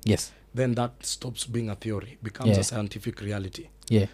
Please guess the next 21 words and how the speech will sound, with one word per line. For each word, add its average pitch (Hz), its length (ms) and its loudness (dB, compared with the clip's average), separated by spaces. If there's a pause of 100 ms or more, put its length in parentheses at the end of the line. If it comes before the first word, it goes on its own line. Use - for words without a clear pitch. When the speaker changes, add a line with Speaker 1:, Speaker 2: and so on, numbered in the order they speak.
Speaker 2:
So 127 320 0
when 123 160 0
it's 127 220 -2
put 175 280 -2
under 127 220 -2
theory, 123 500 -2
it 117 140 -6
means 139 280 0
there 123 100 -2
are 110 60 -2
still 127 240 -4
some 113 240 -2
scientific 107 580 -4
gaps 107 380 -6 (380)
and 110 260 -2
arguments 104 600 -4
that 107 180 -8
are 104 120 -4
not 113 160 0
very 95 200 -6
viable. 95 460 -8